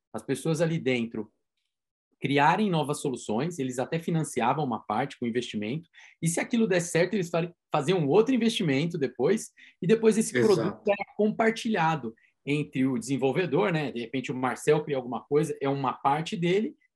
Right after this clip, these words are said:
Speaker 1: e uma parte do Shiba Hospital ou de, de qualquer outra instituição. Isso eu, eu fiquei muito impressionado e achei muito legal, assim.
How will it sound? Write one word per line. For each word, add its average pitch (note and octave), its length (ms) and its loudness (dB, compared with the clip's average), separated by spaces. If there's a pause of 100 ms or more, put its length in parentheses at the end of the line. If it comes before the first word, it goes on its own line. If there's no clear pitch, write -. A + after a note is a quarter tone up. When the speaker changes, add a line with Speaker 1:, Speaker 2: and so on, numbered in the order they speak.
Speaker 1:
e A3 40 2
uma A#3 200 4
parte F3+ 360 -2
do E3 140 -2
Shiba D3 340 -4
Hospital C#3 400 0
ou C3+ 120 2
de, C3 260 -8 (680)
de A#2 160 -12
qualquer C3 320 0
outra C3 280 0
instituição. B2 560 -8
Isso D#3 280 -4
eu, F3 240 -2
eu D3 220 0
fiquei - 180 -4
muito F3 180 0
impressionado E3+ 560 -6
e E3 40 -2
achei E3+ 200 -6
muito E3 220 -2
legal, A2+ 340 -4
assim. - 260 -16